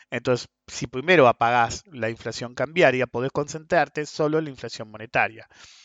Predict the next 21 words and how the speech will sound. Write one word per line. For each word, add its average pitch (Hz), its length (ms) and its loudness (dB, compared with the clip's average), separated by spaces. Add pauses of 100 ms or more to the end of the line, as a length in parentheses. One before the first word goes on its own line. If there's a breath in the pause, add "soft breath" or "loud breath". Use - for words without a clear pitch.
(340 soft breath)
Entonces, 123 360 -4
si 127 80 -4
vos 156 200 2
tenés 127 480 -6
un 123 140 -18
flujo 147 300 -6
de 127 80 -4
fondos 120 500 -6
de 113 120 -8
dólares 113 340 -4
más 131 240 -10
importante, 135 720 -10 (420)
¿sí? 135 300 -10 (1120)
Eh, 113 240 -4 (240)
y 143 320 -10 (480)
los 127 240 0
tipos - 280 0
van 120 140 0
a 113 60 -2
ganar 117 240 -2
más, 135 420 -2